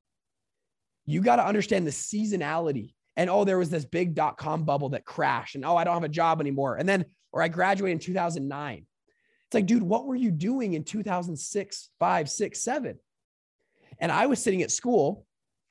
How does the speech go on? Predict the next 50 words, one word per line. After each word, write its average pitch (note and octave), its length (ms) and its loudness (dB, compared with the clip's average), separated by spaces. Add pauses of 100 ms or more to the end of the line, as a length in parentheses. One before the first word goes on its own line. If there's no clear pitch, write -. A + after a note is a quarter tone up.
(160)
and F#3+ 80 -6
I F#3 80 0
was F#3 140 0
like, F3 260 2 (480)
"Man, B3 360 -10 (480)
right A#3+ 280 0
now A3 260 -2
the E3+ 120 0
world F3+ 420 -2
is F3 160 -4
ripe D#3+ 600 -4 (320)
for - 160 -4
opportunity. E3 500 -2
We C3+ 120 -2
have F3 140 0
this E3+ 120 -6
whole G3+ 240 -2
thing G3+ 180 -4
called D3+ 240 -4
blockchain. D#3 460 -4
We C#3 80 -2
have C#3 80 -6 (160)
A F3 180 0
I. E3+ 200 2
We D3 100 -2
have F3 160 -2 (280)
these F3 140 0
emerging F#3 480 0
technologies D#3+ 800 0
right C#3+ 160 0
now C#3 140 -2
that C#3 100 -4
are - 120 -6
all F3 280 2
conversing. C3 640 -6 (500)
It's D3 200 0
crazy." G3+ 560 0 (400)
We F#3 160 4
have, E3+ 280 4
and D3+ 140 0
it's E3 160 0
just, G#3 220 0
uh, D#3 160 2
we F3 80 2
can F3+ 100 2
talk D#3+ 160 0
about D#3 160 -2
that C3 140 -2
more, D3+ 180 0
but, D3 220 -4